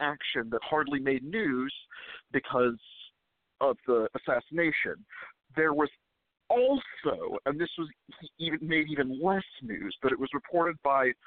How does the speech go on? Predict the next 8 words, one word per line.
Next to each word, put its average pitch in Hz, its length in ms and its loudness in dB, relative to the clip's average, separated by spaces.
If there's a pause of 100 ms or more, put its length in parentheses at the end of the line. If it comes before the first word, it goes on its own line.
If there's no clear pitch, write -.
(280)
the 123 120 2 (120)
Daily 151 440 0 (140)
Kos 135 340 -2 (720)
and 139 140 -2
a 160 60 -2 (180)
few 160 320 -2
other, 135 580 4
um, 117 440 -4